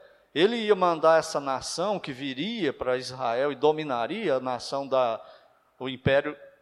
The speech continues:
assírio, e eles iam dominar Jeru-, Israel, Samaria, levar pro cativeiro, destruir tudo ali,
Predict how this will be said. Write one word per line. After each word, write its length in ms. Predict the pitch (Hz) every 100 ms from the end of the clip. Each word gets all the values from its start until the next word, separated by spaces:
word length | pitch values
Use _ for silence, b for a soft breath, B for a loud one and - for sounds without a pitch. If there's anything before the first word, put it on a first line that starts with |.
| _ _ -
assírio, 800 | 135 - - 202 240 185 117 90 _ _ _ _ -
e 140 | 135
eles 320 | 190 208 175 185
iam 140 | 202
dominar 960 | 147 180 240 247 196 165 160 202 196 135
Jeru-, 480 | 139 147 143 165
Israel, 760 | 143 127 139 139 123 131 202 233 -
Samaria, 800 | - - 151 151 131 120 180 233 B B B _ 120
levar 480 | 143 139 139 185 226
pro 140 | 214
cativeiro, 720 | 208 196 165 127 147 202 202
destruir 840 | 139 190 196 - 165 156 233 - -
tudo 400 | 170 240 208 156
ali, 480 | 131 160 247 -